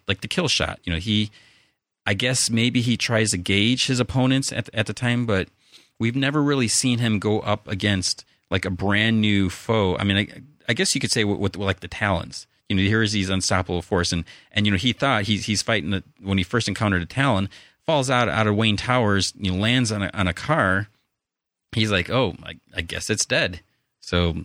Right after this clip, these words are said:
you know, that, that's unfortunate. He fell out the window, but, you know, was trying to save my life, and so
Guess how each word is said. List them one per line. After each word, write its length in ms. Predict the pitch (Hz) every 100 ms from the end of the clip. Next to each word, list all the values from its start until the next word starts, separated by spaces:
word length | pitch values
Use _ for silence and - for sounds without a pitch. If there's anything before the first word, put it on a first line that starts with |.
| - _ - _ _ -
you 140 | - 92
know, 80 | 82
that, 220 | 82 92
that's 180 | 92 101
unfortunate. 580 | 95 131 - 117 95
He 140 | 95 101
fell 220 | - 95
out 80 | 110
the 80 | 123
window, 320 | 151 120 101
but, 240 | 87 87 -
you 120 | 87
know, 80 | 80
was 160 | 80
trying 180 | - 82
to 80 | 78
save 160 | 87
my 80 | 110
life, 320 | 120 139 98
and 180 | 85 80 - _ _ _ _ _ _ _
so 520 | - 131 127 120 117